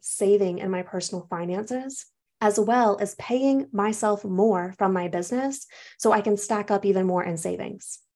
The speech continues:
I'm also deliberately prioritizing my margins this year. And what that means is saying no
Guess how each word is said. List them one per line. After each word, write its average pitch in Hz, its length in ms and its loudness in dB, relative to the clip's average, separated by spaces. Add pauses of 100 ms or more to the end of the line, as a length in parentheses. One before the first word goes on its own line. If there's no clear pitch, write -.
(380)
I'm 202 160 4
also 247 320 2
deliberately 214 600 2
prioritizing 196 720 -2
my 180 140 0
margins 175 560 -2
this 214 260 -2
year. 247 360 -2 (220)
And 208 140 4
what 214 180 4
that 185 180 0
means 254 400 2
is 202 140 -2
saying 196 400 4
no 185 300 4